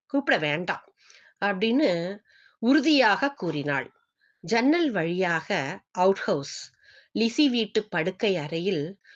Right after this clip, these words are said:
ஓட்டை கட்டிலில் அவள் கணவரும் குழந்தைகளும், இன்னும் விடுமுறைக்காக வந்திருக்கும் உறவுக்கார குழந்தைகளும்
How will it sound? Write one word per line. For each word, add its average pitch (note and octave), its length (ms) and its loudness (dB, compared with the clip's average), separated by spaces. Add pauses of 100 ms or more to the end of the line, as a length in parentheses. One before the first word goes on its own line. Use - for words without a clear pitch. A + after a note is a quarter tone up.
(160)
ஓட்டை A#3+ 520 2
கட்டிலில் F3+ 760 -2 (160)
அவள் F#3+ 320 0
கணவரும் F#3 840 -4 (280)
குழந்தைகளும், G#3+ 960 0 (440)
இன்னும் D#4 420 4
விடுமுறைக்காக C4 840 2
வந்திருக்கும் G3 680 0
உறவுக்கார G#3+ 600 2
குழந்தைகளும் F3+ 920 -2